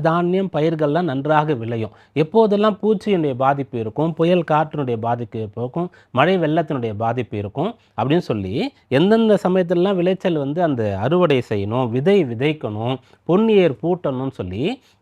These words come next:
இதற்காக நிறைய அம்சங்கள் பஞ்சாங்கத்துல சொல்லப்பட்டு இருக்கிறது.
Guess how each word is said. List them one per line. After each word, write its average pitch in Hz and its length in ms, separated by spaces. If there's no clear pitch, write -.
இதற்காக 185 400
நிறைய 180 420
அம்சங்கள் 175 540
பஞ்சாங்கத்துல 139 640
சொல்லப்பட்டு 123 500
இருக்கிறது. 90 360